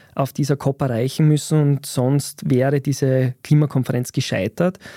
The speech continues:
und das ist eine neue Finanzierung aufzustellen.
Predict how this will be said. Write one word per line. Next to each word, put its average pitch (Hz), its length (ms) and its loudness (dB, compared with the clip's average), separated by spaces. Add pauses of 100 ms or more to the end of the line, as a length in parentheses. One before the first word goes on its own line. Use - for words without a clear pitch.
(140)
und 147 180 0
das 147 180 0
ist 147 120 -8
eine 147 120 2
neue 139 320 2
Finanzierung 135 640 2
aufzustellen. 110 680 -4